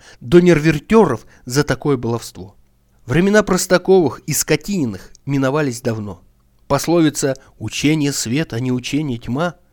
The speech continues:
бродила уже по селам и деревням вместе с книгами, развозимыми букинистами. Старики понимали выгоду просвещения, но только внешнюю ее выгоду. Они видели, что уж все начали выходить в люди,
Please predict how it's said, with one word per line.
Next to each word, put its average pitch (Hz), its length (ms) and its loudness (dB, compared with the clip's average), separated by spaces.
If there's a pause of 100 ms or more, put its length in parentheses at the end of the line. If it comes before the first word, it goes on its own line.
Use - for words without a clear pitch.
(260)
бродила 139 400 2
уже 123 280 0
по 110 140 -6
селам 180 640 0
и 127 80 -12
деревням 170 640 0 (300)
вместе 185 400 -2
с - 80 -6
книгами, 113 580 -4 (180)
развозимыми 135 800 -2 (100)
букинистами. 117 880 -6 (560)
Старики 202 380 2
понимали 240 460 4
выгоду 120 280 -2
просвещения, 113 680 -8 (200)
но 156 120 -2
только 226 340 2
внешнюю 180 580 0
ее 117 200 0
выгоду. 120 500 -4 (460)
Они 170 260 -2
видели, 131 540 -8 (100)
что - 320 -6
уж - 260 -6
все - 260 -4
начали 123 340 -4
выходить 120 480 -6
в 120 80 -6
люди, 170 360 -4